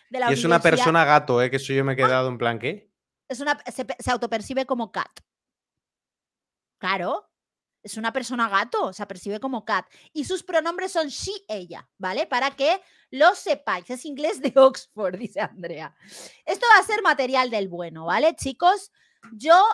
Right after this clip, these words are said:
Speaker 1: eh, sinceramente, os recomiendo que os, eh, que os pongáis cómodos, porque lo que tenemos que ver hoy es la cosa más cringe que hemos visto en muchísimo tiempo, ¿vale?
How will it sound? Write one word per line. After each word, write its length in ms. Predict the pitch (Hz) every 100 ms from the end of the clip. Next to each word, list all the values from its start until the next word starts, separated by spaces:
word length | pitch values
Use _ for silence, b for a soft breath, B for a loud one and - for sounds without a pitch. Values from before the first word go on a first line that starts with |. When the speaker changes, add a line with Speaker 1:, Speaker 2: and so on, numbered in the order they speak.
| -
Speaker 1:
eh, 320 | 262 254 247
sinceramente, 880 | 247 247 277 320 311 311 330 381 381 -
os 160 | 247
recomiendo 680 | 247 240 240 262 262 233 -
que 100 | 226
os, 140 | 220 - -
eh, 440 | 226 220 214 208 _ _ _ _
que 120 | - 226
os 100 | -
pongáis 460 | 226 226 294 -
cómodos, 640 | - 277 294 339 415 - _ _ _
porque 260 | 240 233 220
lo 140 | 214
que 100 | 214
tenemos 380 | 220 220 302 -
que 160 | 302
ver 180 | 262 233
hoy 180 | 247 392 - _ _ _ _ _ _ -
es 320 | 247 285 -
la 220 | 247 240
cosa 260 | - 247 285
más 260 | 269 240 -
cringe 520 | 262 294 302 349 247
que 80 | 262
hemos 220 | 254 233
visto 240 | 262 -
en 80 | 233
muchísimo 520 | 220 208 220 220 185
tiempo, 380 | 175 165 151 151
¿vale? 280 | 180 294